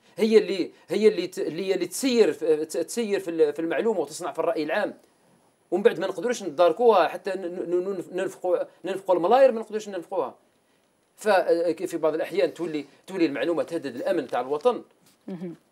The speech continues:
Speaker 1: وهذه
Speaker 2: وتكون أيضا
Speaker 1: وهذه
Speaker 2: تفتح الباب
Speaker 1: فبالتالي
Speaker 2: للشائعات وال-
Speaker 1: مسؤولية. أنا،
Speaker 2: نعم.
Speaker 1: أنا، أنا نقول مسؤولية رئيس الجمهورية المقبلة هو أنه يكرس، خاصة في المؤسسات الإعلامية الرسمية، يكرس أنه تكون فيه، آه،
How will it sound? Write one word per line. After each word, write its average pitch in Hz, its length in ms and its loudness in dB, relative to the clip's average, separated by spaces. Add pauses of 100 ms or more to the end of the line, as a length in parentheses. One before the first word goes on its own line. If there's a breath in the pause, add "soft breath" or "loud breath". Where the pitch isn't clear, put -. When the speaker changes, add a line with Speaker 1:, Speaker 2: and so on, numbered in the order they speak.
(120)
Speaker 1:
وهذه 185 320 2
Speaker 2:
وتكون - 240 2
أيضا - 220 2
Speaker 1:
وهذه 262 80 4
Speaker 2:
تفتح 254 280 0
الباب 202 280 2
Speaker 1:
فبالتالي 190 560 2
Speaker 2:
للشائعات 202 760 0
وال- 233 80 -2
Speaker 1:
مسؤولية. 247 420 2
أنا، 175 460 0
Speaker 2:
نعم. 175 140 -4
Speaker 1:
أنا، 190 280 -4
أنا 202 80 -6
نقول 214 380 0 (180)
مسؤولية 170 460 -6
رئيس 147 280 -10
الجمهورية 139 560 -10 (160)
المقبلة 131 480 -8
هو 131 200 -8 (260 soft breath)
أنه 147 220 -4
يكرس، - 300 -8
خاصة 123 240 -12
في 110 80 -20
المؤسسات 131 480 -18
الإعلامية 123 300 -12
الرسمية، 123 220 -16 (260 soft breath)
يكرس 143 540 0 (300 loud breath)
أنه 143 280 -2
تكون 139 400 -6
فيه، 143 440 -4
آه، 120 440 2